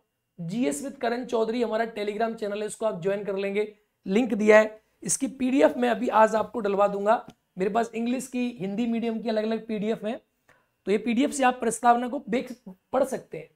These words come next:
कि प्रस्तावना में क्या लिखा है। और अगली क्लासेस के लिए ये बहुत जरूरी हो जाता है आपके लिए, अगली क्लासेस के लिए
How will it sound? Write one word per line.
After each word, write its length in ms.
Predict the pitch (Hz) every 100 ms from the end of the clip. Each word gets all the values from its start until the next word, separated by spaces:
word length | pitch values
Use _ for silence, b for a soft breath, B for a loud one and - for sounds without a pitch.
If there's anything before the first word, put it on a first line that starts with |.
| -
कि 60 |
प्रस्तावना 540 | 196 220 - 240 233 240
में 140 | 247
क्या 140 | 226 226
लिखा 240 | 226 226
है। 200 | 226 - _ _ -
और 120 | 233
अगली 280 | 247 233 359
क्लासेस 400 | - 240 233 247
के 120 | 202
लिए 120 | 226 247
ये 100 | 262
बहुत 300 | 262 247 202
जरूरी 280 | 220 220
हो 100 | 202 170
जाता 260 | 165 165
है 60 | -
आपके 220 | _ 185
लिए, 200 | 180 - _ _ _ _ _ _ _ _ -
अगली 220 | 190 233
क्लासेस 400 | 262 240 220 220
के 120 | - 220
लिए 320 | 220 254